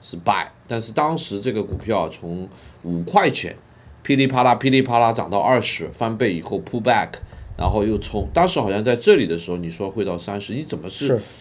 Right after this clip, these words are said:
Speaker 1: 怎么计算出来这个，这个三十块的价格？
Speaker 2: 嗯，首先来说呢，这只股票啊，呃，底部做的比较，比较扎实。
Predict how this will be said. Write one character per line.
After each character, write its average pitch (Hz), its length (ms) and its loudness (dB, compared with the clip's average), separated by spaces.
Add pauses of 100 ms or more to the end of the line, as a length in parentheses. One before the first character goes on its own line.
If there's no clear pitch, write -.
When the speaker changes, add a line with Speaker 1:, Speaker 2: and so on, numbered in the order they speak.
Speaker 1:
怎 92 140 -8
么 95 100 -8
计 190 220 -2
算 139 180 0
出 - 180 -12
来 76 120 -6
这 87 160 -6 (180)
个， 76 340 -4
这 - 140 -6
个 - 80 -8
三 69 180 -8
十 - 160 -6 (240)
块 - 120 -8
的 - 120 -14
价 - 120 -10
格？ - 60 -14 (280)
Speaker 2:
嗯， 127 340 0
首 123 240 4
先 170 160 8
来 196 160 10
说 190 200 6
呢， 160 100 8
这 165 160 8
只 165 140 8
股 123 180 4
票 156 180 6
啊， 117 280 8 (340)
呃， 110 800 2
底 110 220 -2
部 170 180 6
做 160 240 8
的 120 100 6
比 101 200 -4
较， 113 760 6 (300)
比 107 120 -2
较 120 320 6 (160)
扎 156 240 6
实。 - 200 -4